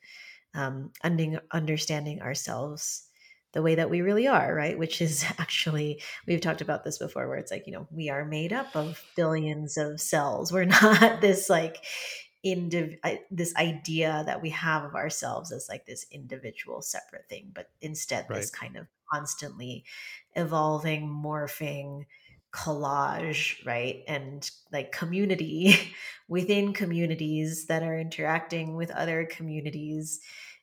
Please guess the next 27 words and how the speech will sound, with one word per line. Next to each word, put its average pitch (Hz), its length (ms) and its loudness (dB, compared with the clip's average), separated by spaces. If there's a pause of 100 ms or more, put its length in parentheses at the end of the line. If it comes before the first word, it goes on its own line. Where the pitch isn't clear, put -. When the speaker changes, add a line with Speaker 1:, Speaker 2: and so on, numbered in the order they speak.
(100)
Speaker 1:
Um, 147 580 0 (300)
and 165 200 2
so, 147 600 2
yeah, 156 300 0
I 147 140 -2
think 151 380 -10 (280)
the 165 180 -2
idea 160 680 -2
of 143 320 -8
bringing 147 340 -6
that 127 260 -4 (380)
awareness, 175 840 2 (520)
you 196 120 4
know, 160 140 8
I 160 100 4
think 165 220 0
a 165 40 4
lot 160 260 2
of 160 180 0
the 160 80 -2
spiritual 156 600 -2
world 160 420 2
and 160 160 -2
work 165 320 -2
is 160 120 -4
about, 147 420 -2
like, - 240 -6